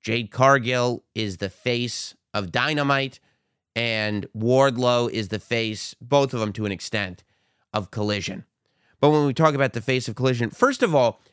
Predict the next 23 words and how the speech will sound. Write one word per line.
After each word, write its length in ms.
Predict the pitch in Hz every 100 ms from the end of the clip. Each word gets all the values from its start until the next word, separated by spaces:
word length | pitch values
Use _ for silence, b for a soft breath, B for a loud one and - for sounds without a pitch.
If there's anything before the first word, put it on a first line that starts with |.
| b
a 80 | -
lot 200 | 160 208
of 60 | 196
people 220 | 185 165
have 100 | 151
a 60 |
lot 180 | 139 147
of 60 | 139
stuff 200 | 143 127
to 100 | 117
say. 240 | 131 127
You 200 | 120 123
know, 120 | 113
the, 320 | 104 107 101 -
the 160 | 107
Collision 440 | 98 117 139 123 117
logo, 580 | 117 117 113 113 110 -
very 320 | - 110 113
similar 400 | 104 123 117 113
to 120 | 107
the 100 | 104
Nitro 440 | 104 110 113 127 113
logo. 540 | 113 110 110 113 113